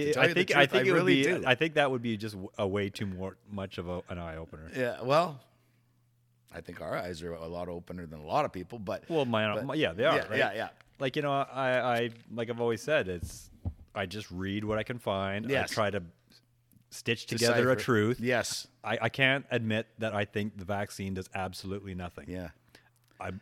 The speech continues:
Speaker 1: do not wanna get it. I
Speaker 2: Yeah.
Speaker 1: do not agree with giving it to children.
Speaker 2: Yeah.
Speaker 1: I do not agree to forcing it on people.
Speaker 2: Yeah, yeah, yeah. Yeah.
Speaker 1: But, you know, it's, it,
Speaker 2: Yeah.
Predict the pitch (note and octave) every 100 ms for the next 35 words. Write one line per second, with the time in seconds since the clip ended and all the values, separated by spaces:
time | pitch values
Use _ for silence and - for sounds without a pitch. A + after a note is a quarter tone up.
0 | - G2 A2+ A#2 B2 G#2+ G#2 G#2 A#2+ F#3
1 | - G2+ G2 A2 G#2 G2 G#2 G2+ F#2+ G2+
2 | G2 G2+ - F2+ - A2+ A#2+ F3+ G#3+ A2+
3 | - A#2+ G#2+ A2 A2 G#2 G2 G#2 F#2 -
4 | B2 C3+ D#3+ D#3 D#3+ - E3+ F#3+ G3+ G#2+
5 | G2+ G2+ G#2 F#2+ G#2 G2+ F2+ - _ _
6 | _ _ _ _ _ - C3+ C#3 A#2 A2+
7 | - _ _ - B2+ G2 G2 - - -
8 | _ _ B2+